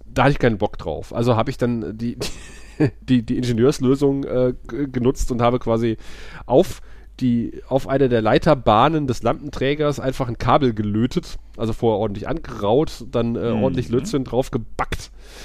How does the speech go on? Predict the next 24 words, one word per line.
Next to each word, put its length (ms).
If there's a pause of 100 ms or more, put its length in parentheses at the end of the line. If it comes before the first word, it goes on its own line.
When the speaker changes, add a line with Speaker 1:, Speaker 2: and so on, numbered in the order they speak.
(160)
Speaker 1:
ein 180
Kabel 300
drauf 300
ge-, 400
äh, 40
drauf 280
geprömpelt 680
und 320 (120)
dann, 260
äh, 240
einfach 240
durchgepitcht 800
und 120
eine 180
Lüsterklemme 600
genommen 440
und 120
habe 220
quasi 200
das 140
Massekabel 640
direkt 280
auf 140
die, 180